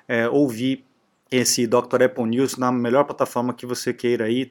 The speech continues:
É só buscar doutor Apple que você vai encontrar. doutor Apple sempre tudo junto, tá? Bom, vamos lá pra primeira notícia. A primeira notícia é a respeito daquela, daquela questão da, do rastreamento dos iPhones. Lembra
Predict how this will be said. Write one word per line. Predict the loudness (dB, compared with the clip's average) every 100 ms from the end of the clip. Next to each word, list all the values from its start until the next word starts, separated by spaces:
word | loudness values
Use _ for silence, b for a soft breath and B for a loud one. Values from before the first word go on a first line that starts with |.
| -8
É |
só | -4 -4
buscar | -4 -2 0
doutor | 2 0 0 0
Apple | 0 -4
que | -8
você | -6 -4
vai | -4
encontrar. | -4 -4 -4 -4
doutor | -4 -2 0
Apple | 0 -2
sempre | -4 -4 -6
tudo | -8 -6 -4
junto, | -4 -6 -2
tá? | -2 -2 -4 B B B B 0
Bom, | 4 4
vamos | 4 4
lá | 4
pra | 2
primeira | 0 2 2
notícia. | 0 -2 -4 -4
A |
primeira | 0 2 2
notícia | 2 0 2 4
é | 4
a |
respeito | 4 2 2 4
daquela, | 0 4 4 6 4 B B B -4
daquela | -2 2 2 2
questão | 2 0 0 0
da, | 2 4 4 2 0
do | -2 -4 -4
rastreamento | -2 -2 0 2 2 2 0
dos | -4 -2
iPhones. | -2 -2 -2 0 -2 0
Lembra | 0 0 -2